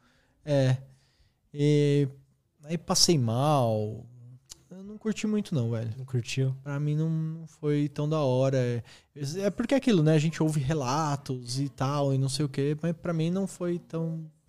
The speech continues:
Speaker 1: tão da hora, não. Foi meio tortura ter que ficar ali sofrendo.
Speaker 2: Interessante,
Speaker 1: <laughs>
Speaker 2: interessante. Da hora.
Speaker 1: Entendeu?
Speaker 2: Aham.
Speaker 1: É,
Speaker 2: Posso
Speaker 1: mas assim, aí uma observação minha aqui
Speaker 2: Beleza.
Speaker 1: agora, tá?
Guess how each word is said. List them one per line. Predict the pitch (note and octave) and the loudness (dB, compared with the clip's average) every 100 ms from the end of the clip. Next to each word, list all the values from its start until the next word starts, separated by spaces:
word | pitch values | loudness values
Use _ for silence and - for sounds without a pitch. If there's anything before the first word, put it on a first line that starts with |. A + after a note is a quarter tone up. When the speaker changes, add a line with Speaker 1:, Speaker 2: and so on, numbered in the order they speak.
| _ _ _ _ _ | _ _ _ _ _
Speaker 1:
tão | D#3+ E3 | 0 6
da | D#3+ | 8
hora, | D3 D3+ E3 | 10 8 6
não. | A#2+ A#2 | 4 2
Foi | - C3 | 2 4
meio | C3 C3+ | 6 4
tortura | C#3 D3+ D3 C3+ A#2 A2+ A2+ | 4 4 4 2 4 4 0
ter | - | -2
que | A#2 | -6
ficar | - - A#2+ | -6 -4 -2
ali | A#2+ A2+ | 0 0
sofrendo. | C#3 C3 A#2+ A2 | 0 0 2 6
Speaker 2:
Interessante, | A#2+ B2 D#3 - D#3+ D#3+ D3+ - | 8 8 8 6 8 8 4 -2
Speaker 1:
<laughs> | - | -6
Speaker 2:
interessante. | C3 F3+ F3 - D#3 D3 - - - | -2 2 2 4 2 0 -6 -20 -20
Da | B2 B2 | -8 -4
hora. | A#2+ A#2+ | -4 -4
Speaker 1:
Entendeu? | A#2 C3+ C#3 - - | -12 -10 -10 -10 0
Speaker 2:
Aham. | B2+ B2 C3+ | 4 6 4
Speaker 1:
É, | B2 A#2 A#2 A#2 A2+ A2+ A2+ A#2 _ _ _ _ _ _ _ - | -2 -10 -6 -4 -4 -4 -8 -12 _ _ _ _ _ _ _ -2
Speaker 2:
Posso | C3 E3 | 2 2
Speaker 1:
mas | F#3 | 4
assim, | - G3+ C#3 C3 - _ - | 4 4 2 0 -8 _ -2
aí | C#3+ E3 | 2 4
uma | F3+ | 6
observação | F#3 - F#3+ F3+ - G#3 | 6 4 4 4 4 4
minha | F#3+ F#3+ F3 D#3+ | 6 4 4 2
aqui | D3+ F3+ | 0 0
Speaker 2:
Beleza. | F#3+ D#3+ | 2 4
Speaker 1:
agora, | B2+ A2+ A2 | 4 2 -4
tá? | B2 B2+ | -6 -8